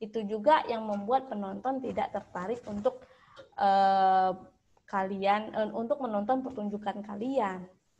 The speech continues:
Jadi, kalian juga harus sesuaikan dengan usianya, apalagi seleranya, apalagi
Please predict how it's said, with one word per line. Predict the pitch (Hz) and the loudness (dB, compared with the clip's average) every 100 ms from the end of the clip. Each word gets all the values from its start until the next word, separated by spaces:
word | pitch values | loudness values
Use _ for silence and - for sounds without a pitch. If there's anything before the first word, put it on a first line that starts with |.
| 233 | -16
Jadi, | 202 208 285 330 - - - | -10 -2 -2 -2 -8 -20 -4
kalian | 226 277 302 | 0 2 0
juga | 269 254 233 | 0 2 0
harus | 220 214 | -2 -6
sesuaikan | 214 220 202 208 269 | -4 0 0 0 -2
dengan | 214 226 240 - | -2 -4 -6 -6
usianya, | 202 - 202 185 185 185 185 196 202 196 - | -10 -8 -8 -8 -8 -2 2 4 6 4 0
apalagi | 208 233 269 311 294 302 - - | -6 0 2 2 0 -2 -4 -20
seleranya, | - 233 214 202 202 196 196 190 196 208 226 226 - | -10 0 2 4 2 0 -2 -4 -2 -2 -2 -4 -4
apalagi | - 269 339 339 320 339 | -6 0 2 4 2 -2